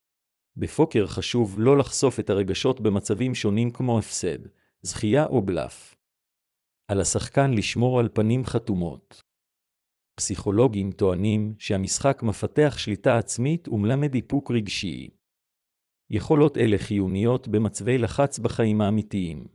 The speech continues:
קריאת שפת הגוף.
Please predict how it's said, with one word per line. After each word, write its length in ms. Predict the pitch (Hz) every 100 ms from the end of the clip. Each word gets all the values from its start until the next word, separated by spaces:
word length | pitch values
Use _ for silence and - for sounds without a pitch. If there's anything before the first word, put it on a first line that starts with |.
| _ _ _ _ _ _ _ _ _ _
קריאת 420 | - 107 113 139
שפת 340 | - - 107 -
הגוף. 540 | 90 82 67 - -